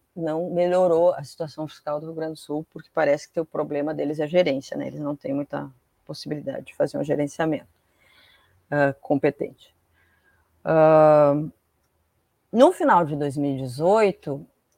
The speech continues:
ah, a secretária executiva do Ministério da Fazenda do governo Temer,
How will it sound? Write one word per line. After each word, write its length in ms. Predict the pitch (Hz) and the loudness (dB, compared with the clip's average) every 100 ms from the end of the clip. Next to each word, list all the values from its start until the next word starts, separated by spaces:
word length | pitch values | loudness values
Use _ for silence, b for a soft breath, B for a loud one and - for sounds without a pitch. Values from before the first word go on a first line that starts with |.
| _ _ _ _ _ | _ _ _ _ _
ah, 440 | - 165 165 160 156 - _ _ _ _ _ _ _ _ _ | -12 -10 -10 -10 -12 -16 _ _ _ _ _ _ _ _ _
a 100 | 185 | -6
secretária 420 | 214 220 220 262 | -2 0 4 6
executiva 460 | 262 254 196 202 202 | 6 2 -4 -4 -2
do 100 | 208 | 0
Ministério 480 | 240 214 - 175 170 | -2 -4 -2 0 -2
da 80 | |
Fazenda 480 | 160 165 139 151 151 | -6 -8 -6 -6 -6
do 100 | 151 | -4
governo 300 | 202 180 156 | -4 -4 -6
Temer, 520 | - 170 196 160 135 | -2 0 0 -2 -10